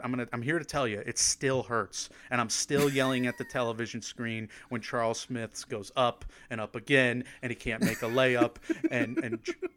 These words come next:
Speaker 1: I'm still, you know, exhilarated when John Starks dunks over him, and I'm still feeling elated when they're up two oh. Mike, I was nine years old, and I was,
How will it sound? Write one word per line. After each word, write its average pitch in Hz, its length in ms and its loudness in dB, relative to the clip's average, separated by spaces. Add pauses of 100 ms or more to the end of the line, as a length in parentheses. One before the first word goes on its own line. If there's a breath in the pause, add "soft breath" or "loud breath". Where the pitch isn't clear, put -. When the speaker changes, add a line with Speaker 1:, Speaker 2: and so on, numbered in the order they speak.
Speaker 1:
I'm 143 100 0
still, 170 420 4
you 151 100 2
know, 120 240 2
exhilarated 156 640 6
when 131 120 0
John 123 260 2
Starks - 580 0
dunks 180 340 6
over 165 300 6
him, 147 280 2
and 123 120 2
I'm 117 120 -2
still 160 380 4
feeling 151 440 -2
elated 143 460 2
when 123 220 2
they're 117 200 2
up 151 200 4
two 156 260 2
oh. 143 300 12 (200 loud breath)
Mike, 156 200 6
I 156 80 6
was 139 160 0
nine 156 460 2
years 147 360 2
old, 139 280 6
and 117 120 2
I 127 80 2
was, 123 220 2